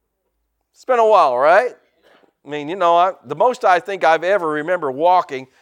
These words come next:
is maybe, you know, I ran more than I walked. I ran thirteen something. But I've only walked maybe six miles or something like that at, at, at a clip, you know.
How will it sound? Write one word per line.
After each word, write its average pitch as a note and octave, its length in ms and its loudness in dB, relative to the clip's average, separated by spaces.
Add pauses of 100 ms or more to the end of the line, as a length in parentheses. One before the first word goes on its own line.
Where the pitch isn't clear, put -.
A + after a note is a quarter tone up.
(320)
is A#2+ 240 -12
maybe, C3+ 420 -10 (640)
you C#3+ 160 -10
know, C3+ 80 -4
I B2 100 -2
ran G#3+ 360 -2
more A2 260 -12
than A#2 120 -12
I A2 60 -4
walked. A#2 520 -4 (260)
I A#2+ 100 -8
ran F3 380 -4
thirteen C#3 640 -10
something. E2+ 400 -18 (680)
But C3 140 -4
I've C3 240 -2
only F#3 220 -2
walked D#3+ 340 -2
maybe C3+ 240 -8
six - 340 -10
miles B2 460 -8
or D#2+ 80 -20
something F#2+ 320 -18
like F2+ 220 -18
that F#2+ 320 -14 (480)
at, G2 160 -14
at, F#2 100 -20 (100)
at G#2+ 100 -10
a - 20 -12
clip, - 440 -10 (300)
you F#2 80 -20
know. E2+ 160 -20